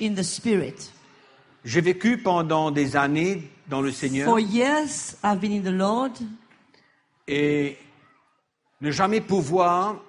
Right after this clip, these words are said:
Speaker 2: permettre au Seigneur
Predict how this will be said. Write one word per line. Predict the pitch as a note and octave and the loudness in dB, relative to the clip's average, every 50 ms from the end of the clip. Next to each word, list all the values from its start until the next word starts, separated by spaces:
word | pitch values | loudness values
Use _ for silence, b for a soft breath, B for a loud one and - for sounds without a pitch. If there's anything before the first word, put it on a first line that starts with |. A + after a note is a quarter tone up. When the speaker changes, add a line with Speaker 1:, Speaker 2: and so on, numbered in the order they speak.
| - _ _ _ _ _ _ _ _ _ _ _ _ _ _ _ _ _ _ _ _ _ _ _ _ _ _ _ _ _ _ _ _ _ _ _ _ _ _ _ _ _ _ _ _ _ | -20 _ _ _ _ _ _ _ _ _ _ _ _ _ _ _ _ _ _ _ _ _ _ _ _ _ _ _ _ _ _ _ _ _ _ _ _ _ _ _ _ _ _ _ _ _
Speaker 2:
permettre | _ F#3 F#3+ F#3 F#3+ A3 A3+ A3 F#3+ | _ 0 0 2 2 2 0 0 0
au | G3 F3 | 0 0
Seigneur | - - F3+ E3+ E3 E3 D#3+ D#3+ D#3+ F3 F#3 G#3 | 0 0 -2 -2 -2 -2 -4 -4 -4 -6 -10 -12